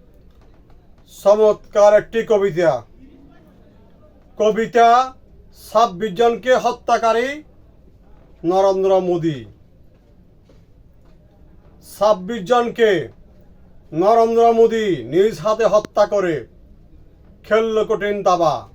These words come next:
মিথ্যা খেলা খেললে উপযুক্ত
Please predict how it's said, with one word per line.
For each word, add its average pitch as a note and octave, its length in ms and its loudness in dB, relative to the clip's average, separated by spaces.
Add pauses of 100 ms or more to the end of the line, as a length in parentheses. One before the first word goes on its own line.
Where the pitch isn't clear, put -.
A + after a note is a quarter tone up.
(1800)
মিথ্যা F#3 680 0
খেলা G#3+ 240 4 (120)
খেললে A#3 400 2 (1600)
উপযুক্ত B3+ 560 -6